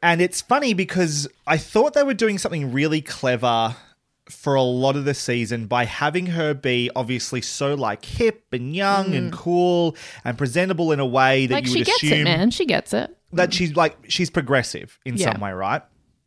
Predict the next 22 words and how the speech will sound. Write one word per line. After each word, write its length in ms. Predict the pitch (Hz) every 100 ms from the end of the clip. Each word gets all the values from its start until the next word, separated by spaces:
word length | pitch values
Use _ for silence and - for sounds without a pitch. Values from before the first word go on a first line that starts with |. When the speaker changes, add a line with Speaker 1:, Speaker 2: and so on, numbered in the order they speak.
| _
Speaker 1:
But 120 | 123
maybe 140 | 156 190
she's 80 | 170
just 80 | 165
having 160 | 160
a 40 | 131
hard 240 | 131 127
time, 240 | 135 120
like, 140 | 113 107
trying 160 | 123 110
to 40 |
figure 200 | 117 110
out 60 | 104
how 80 |
to 60 | 113
make 120 | 110
this 120 | 139
Speaker 2:
Mm. 40 | 180
Speaker 1:
school 200 | 170 98
work 280 | 95 98 -
or 40 |
whatever. 360 | 101 95 57